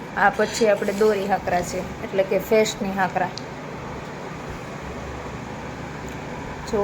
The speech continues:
એ આ રીતના છે. એમાં કલર બધાયમાં અલગ અલગ છે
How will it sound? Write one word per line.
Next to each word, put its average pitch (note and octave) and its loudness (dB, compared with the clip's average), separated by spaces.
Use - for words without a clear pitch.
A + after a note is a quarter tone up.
એ G3 2
આ G3 4
રીતના G3 -2
છે. B3+ 2
એમાં A#3 2
કલર A3+ 8
બધાયમાં A3 6
અલગ G#3 4
અલગ G3 0
છે C#4+ 0